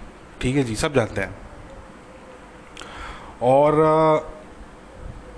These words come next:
जो उन्होंने speech में बातें की उसमें बहुत हद तक हकीकत है, ठीक है, <clears throat> मगर मैं उसको कहूँगा कि वो अधूरा सच है। सच तो है, काफ़ी कुछ सच है, but अधूरा सच है। भाई पूरा सच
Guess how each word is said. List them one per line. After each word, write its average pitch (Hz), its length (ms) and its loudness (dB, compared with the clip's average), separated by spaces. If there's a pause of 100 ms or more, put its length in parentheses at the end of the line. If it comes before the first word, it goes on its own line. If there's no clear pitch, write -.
(160)
जो 127 180 4
उन्होंने 180 520 6
speech 170 380 -2
में 175 100 2
बातें 143 260 2
की 175 140 -2
उसमें 160 400 -2
बहुत 147 420 2
हद 143 180 -2
तक 147 120 2
हकीकत 117 400 0
है, 127 120 2 (480)
ठीक 123 180 -8
है, 135 100 -10 (440)
<clears throat> 127 400 -8
मगर 156 220 2
मैं 151 160 2
उसको 170 280 -2
कहूँगा 160 280 2
कि 185 100 2
वो 160 340 4 (100)
अधूरा 143 300 2
सच 120 260 -4
है। 98 100 -4 (360)
सच 135 200 0
तो 175 80 4
है, 170 160 4 (840)
काफ़ी 123 260 2
कुछ 170 280 2
सच - 320 -2
है, 190 200 -2
but 180 160 2 (160)
अधूरा 156 340 4
सच 110 240 -4
है। 95 60 -4 (1120)
भाई 190 100 4
पूरा 175 300 4
सच - 320 -2